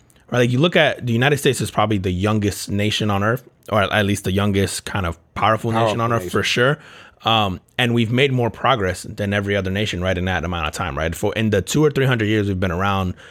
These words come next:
Speaker 1: we've invented and discovered and made life easier for the world, right? And then that comes at an expense. And is it at the expense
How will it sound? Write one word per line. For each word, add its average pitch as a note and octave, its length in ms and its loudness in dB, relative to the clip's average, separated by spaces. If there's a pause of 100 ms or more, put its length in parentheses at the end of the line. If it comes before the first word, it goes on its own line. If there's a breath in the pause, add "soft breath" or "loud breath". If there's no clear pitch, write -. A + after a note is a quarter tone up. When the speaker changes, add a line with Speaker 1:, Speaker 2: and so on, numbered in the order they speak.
(280 loud breath)
Speaker 1:
we've G2+ 360 2
invented G#2+ 680 0
and G#2 140 0
discovered G2+ 420 0
and F2+ 120 0
made G#2 380 0 (440)
life A2 340 0
easier G#2 420 0
for G2 280 0
the E2 120 -2
world, E2 600 0 (180)
right? G#2 300 -4
And A2+ 120 0
then G#2+ 300 0 (1080 loud breath)
that B2+ 300 0
comes C#3 300 2
at A#2+ 100 2
an G#2+ 100 0
expense. - 560 -4 (140)
And G2 240 -4
is D#3 220 2
it C#3+ 100 4
at B2 140 -4
the A#2 100 2
expense B2+ 540 -2